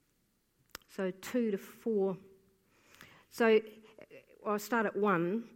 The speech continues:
So he's, he's writing to the Corinthians and he's saying, "Brothers and sisters, we want you to know about the grace that God has given the Macedonian churches." So this is, this is what they were known for. They're the,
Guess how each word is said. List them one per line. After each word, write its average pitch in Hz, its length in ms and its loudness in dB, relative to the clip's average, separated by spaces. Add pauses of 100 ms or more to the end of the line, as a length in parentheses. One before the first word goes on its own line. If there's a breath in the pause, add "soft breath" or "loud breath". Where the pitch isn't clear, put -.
(240 soft breath)
So - 180 -2
he's, 277 360 0
he's 262 460 0 (180)
writing 311 420 4
to 277 120 -6
the 233 80 -4
Corinthians 233 600 0
and 202 60 -2
he's 196 100 -4
saying, 208 400 -2
"Brothers 277 300 0
and 220 80 0
sisters, 226 420 -4
we 226 120 2
want 240 220 2
you 247 100 -2
to 233 100 0
know 220 220 2
about 208 240 -2
the 196 60 -6
grace 202 380 -2
that - 140 -10
God 202 180 -2
has 196 140 -6
given 196 200 -4
the 190 60 -2
Macedonian 190 720 -4
churches." - 640 -10 (1200 soft breath)
So 202 220 -2
this 262 180 -2
is, - 160 -6 (460)
this 302 240 0
is 285 280 -2 (500)
what 226 240 -2
they 208 140 2
were 185 100 2
known 190 420 2
for. 160 460 -6 (1080 loud breath)
They're 233 300 -2
the, 202 500 2